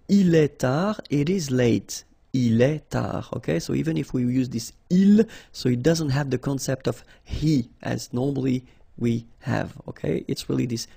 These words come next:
impersonal form, okay? And then, il est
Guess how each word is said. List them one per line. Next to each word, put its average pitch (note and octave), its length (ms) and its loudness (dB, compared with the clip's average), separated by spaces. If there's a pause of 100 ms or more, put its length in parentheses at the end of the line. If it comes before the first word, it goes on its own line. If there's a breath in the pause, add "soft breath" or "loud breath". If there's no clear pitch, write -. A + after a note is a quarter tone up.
(160)
impersonal B2+ 880 0 (100)
form, G2+ 540 -4 (140)
okay? - 260 -6 (340 loud breath)
And A#2 160 0
then, D3 180 0 (340 loud breath)
il D#3 320 4
est D3+ 220 0